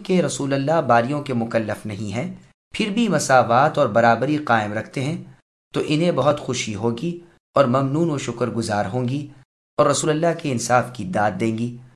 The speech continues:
اللہ تعالیٰ دلوں کی حالتوں سے واقف ہیں، وہ جانتے ہیں کہ کسے کس طرف زیادہ رغبت ہے۔ مسند احمد، نیز سنن ابی داؤد اور سنن ترمذی، سنن نسائی،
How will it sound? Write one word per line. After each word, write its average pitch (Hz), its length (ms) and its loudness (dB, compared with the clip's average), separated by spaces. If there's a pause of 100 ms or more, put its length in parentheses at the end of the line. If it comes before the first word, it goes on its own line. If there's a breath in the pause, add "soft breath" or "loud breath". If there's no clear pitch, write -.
(300)
اللہ 127 180 6 (100)
تعالیٰ 180 300 4
دلوں 156 220 0
کی 147 180 -4
حالتوں 127 400 0
سے 120 240 -4
واقف 117 440 0
ہیں، 156 240 -4 (380)
وہ 135 120 2
جانتے 156 460 4
ہیں 202 80 2
کہ 196 200 0
کسے 156 360 -2
کس 143 160 -4
طرف 123 260 0
زیادہ 107 320 0
رغبت 110 420 -2
ہے۔ 123 260 -6 (580)
مسند 165 340 2
احمد، 196 520 0 (200)
نیز 170 380 2
سنن 131 300 -4
ابی 101 200 -4
داؤد 107 420 -2 (640)
اور 147 260 6
سنن 120 380 -2
ترمذی، 110 440 -4
سنن 113 320 -4
نسائی، 101 520 -4